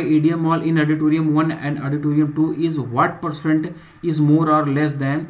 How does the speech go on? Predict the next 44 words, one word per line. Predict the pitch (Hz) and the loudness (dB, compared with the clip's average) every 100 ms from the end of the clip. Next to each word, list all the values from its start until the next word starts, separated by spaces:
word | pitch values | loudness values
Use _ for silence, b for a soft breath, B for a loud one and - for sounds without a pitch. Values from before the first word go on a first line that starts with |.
| B B B B - | B B B B -12
uh, | 131 147 | -4 -2
is | 160 | 2
more | 156 160 175 | 4 4 2
than | 160 165 | -2 0
number | 151 156 156 | 0 2 0
of | 156 156 | -2 -4
auditorium | 143 143 151 147 | -4 -2 0 0
one | 147 147 | -2 -2
and | 143 151 | -4 0
two | 151 | 0
in | 156 156 - - | 0 -4 -10 -10
tickets | 139 170 - | -6 -6 -8
sold | - 143 139 | -6 -2 -2
in | 151 | -2
S | 143 | -4
R | 113 | -6
S | 110 | -8
mall। | 107 107 B B | -10 -12 B B
तो | 156 | -4
ईडीएम | 170 170 202 208 | 0 2 2 0
में | 196 175 | 0 -2
जो | 180 | -2
है | 196 | -2
एसआरएस | 180 156 180 185 | -2 -2 -2 -4
से | |
कितने | 190 180 175 180 | -6 -4 -2 -2
प्रतिशत | 151 151 180 151 | -6 -6 -6 -2
ज़्यादा | 135 147 | -2 -2
ticket | 139 135 120 | -4 -6 -6
बिके? | 117 117 104 B B | -6 -8 -10 B B
तो | 196 | -2
ईडीएम | 202 233 220 | 0 0 0
में | |
देखो | 214 214 247 - - - | 0 0 -4 -10 -18 -10
सीधा | 214 202 | -4 -2
सीधा | 185 180 | -2 -4
सोलह | 180 185 | -2 -2
सौ | 202 | -2
ticket | 196 196 185 | -4 -2 -2
बिका | 190 185 | -2 -2
है | 185 | -2
ईडीएम | 175 185 | -2 -2
के | 180 | 0
लिए, | 180 147 | 0 0